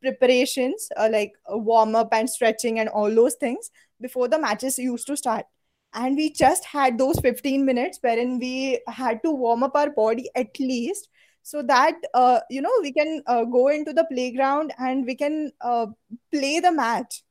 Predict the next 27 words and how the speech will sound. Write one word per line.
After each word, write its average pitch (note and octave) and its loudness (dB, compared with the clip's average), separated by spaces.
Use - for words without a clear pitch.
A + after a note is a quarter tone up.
at A#3 -2
least. A#3+ -8
Because, D4 4
see, E4 -4
until A#3+ 0
and F4+ 2
unless B3 4
your D#4+ 4
body A#3 4
is D4+ 0
not A#3+ 0
warmed B3+ 2
up B3+ -2
properly, A#3+ -2
uh, B3+ 6
the D#4 6
mo-, C4+ -4
like, C#4 -4
the E4+ 2
body C#4+ 2
doesn't F4+ 0
move B3+ -2
like A#3+ 0
you B3+ -2
want A3+ -2
it F#3 -4
to. F#4+ -12